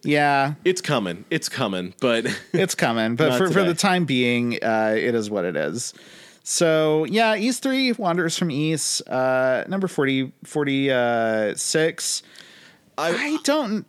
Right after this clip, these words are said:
Speaker 1: I
Speaker 2: I
Speaker 1: don't know that I'd say I like this as much as that, but
Speaker 2: You don't think you like, um,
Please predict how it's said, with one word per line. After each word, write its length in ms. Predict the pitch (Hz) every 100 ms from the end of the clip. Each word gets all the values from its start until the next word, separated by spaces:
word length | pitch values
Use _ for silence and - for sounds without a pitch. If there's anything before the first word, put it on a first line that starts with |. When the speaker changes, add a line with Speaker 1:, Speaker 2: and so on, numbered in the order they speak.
| _ _ -
Speaker 1:
I 120 | 170
Speaker 2:
I 20 |
Speaker 1:
don't 140 | 480 415
know 100 | 349
that 60 |
I'd 120 | 247
say 160 | - 208
I 100 | 147
like 340 | 131 123 131
this 180 | 135 120
as 160 | 113 117
much 320 | 104 104 -
as 220 | 117 110
that, 480 | 120 117 113 - 120
but 420 | 104 95 92 78 - _ _ _ _ _ _ _ _ -
Speaker 2:
You 100 | 139
don't 160 | 135
think 180 | 151 135
you 60 | 131
like, 540 | 117 117 110 - -
um, 520 | 107 110 104 101 101